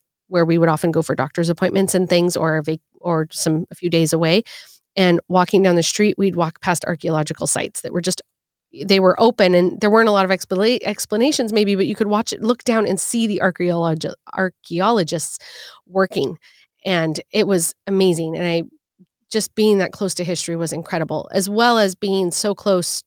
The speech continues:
to art, um, and music and where it all came from and all of that. So I, I think that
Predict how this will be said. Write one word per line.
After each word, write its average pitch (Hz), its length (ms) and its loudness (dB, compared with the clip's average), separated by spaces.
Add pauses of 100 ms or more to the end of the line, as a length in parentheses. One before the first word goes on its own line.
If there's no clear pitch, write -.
(100)
to 165 420 -4 (460)
art, 165 380 -8 (280)
um, 175 440 -2 (100)
and 175 120 -16
music 170 420 -2
and 160 360 -4
where 180 220 2
it 165 60 0
all 156 140 0
came 147 300 -4
from 156 280 -6
and 165 220 -6
all 165 160 -4
of 165 120 -8
that. - 280 -6
So 180 240 0 (500)
I, 165 440 2 (440)
I 170 120 -2
think 196 400 0
that 180 160 2